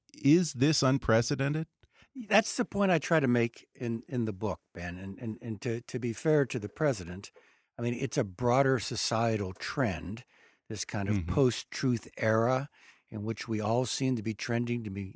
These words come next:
Speaker 2: making decisions less on evidence and data and more on feeling, emotion, preference, tribe, loyalty, grievance, all right? Um, the
Speaker 1: Yeah.
Speaker 2: president identified it as a candidate, exploited it masterfully, and now as president,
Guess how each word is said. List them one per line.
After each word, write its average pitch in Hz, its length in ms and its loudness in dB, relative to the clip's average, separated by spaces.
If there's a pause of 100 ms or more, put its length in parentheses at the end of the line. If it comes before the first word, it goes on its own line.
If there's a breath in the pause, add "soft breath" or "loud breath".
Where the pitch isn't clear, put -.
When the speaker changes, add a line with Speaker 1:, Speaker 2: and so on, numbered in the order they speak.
(120)
Speaker 2:
making 113 360 -2
decisions 120 520 -2
less 117 240 -4
on 107 180 -4
evidence 113 480 -4
and 101 180 -6
data 110 280 -2
and 95 160 -4
more 110 260 -2
on 104 260 -4 (400 soft breath)
feeling, 120 460 4
emotion, 110 560 0
preference, 110 680 -4
tribe, 110 600 0 (380 soft breath)
loyalty, 113 720 0
grievance, 117 640 0 (260)
all 113 120 -4
right? 139 220 0 (640 loud breath)
Um, 123 420 4
the - 100 -6
Speaker 1:
Yeah. 107 80 2
Speaker 2:
president 147 360 6
identified 135 680 2
it 131 100 -2
as 117 140 -2
a 113 40 -2
candidate, 131 480 0
exploited 127 580 0
it 127 100 0
masterfully, 127 800 0
and 110 100 0
now 123 320 2
as 110 280 -4
president, 131 760 0